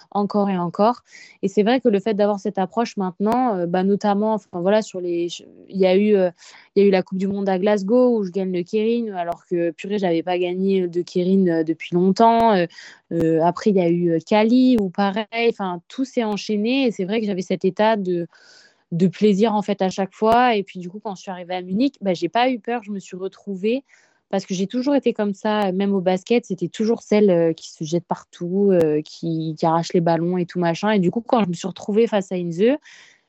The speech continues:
bah, en fait, euh, et c'était la première fois que je la rencontrais, ça faut le dire aussi, c'était la première fois que je tombais contre elle en match de vitesse, parce que je l'avais jamais rencontrée. Et, euh,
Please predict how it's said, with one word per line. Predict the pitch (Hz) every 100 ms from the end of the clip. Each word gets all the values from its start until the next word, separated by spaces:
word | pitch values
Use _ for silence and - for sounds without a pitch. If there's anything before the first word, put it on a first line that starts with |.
| _ -
bah, | 196 202 202 190
en |
fait, | 208 247 226
euh, | 196 -
et | 233
c'était | 240 226 226
la | 185
première | - 262 277
fois | 262
que | 202
je |
la | 196
rencontrais, | 165 165 175 - 254 370 _ _
ça | - 202
faut | 185 180
le | 170
dire | 185 180
aussi, | 175 -
c'était | 254 190
la | 160
première | - 240
fois | 254
que | -
je |
tombais | 208 190
contre | 196 190 -
elle | 214 208 -
en | 180
match | 175 165
de | 156
vitesse, | 160 170 - 269 - _ _ - -
parce | - 180
que | 190
je | 160
l'avais | 175 160
jamais | 156 247 254
rencontrée. | 196 190 175 - 247 - _ - - - _ _ -
Et, | 214 214
euh, | 196 185 185 185 180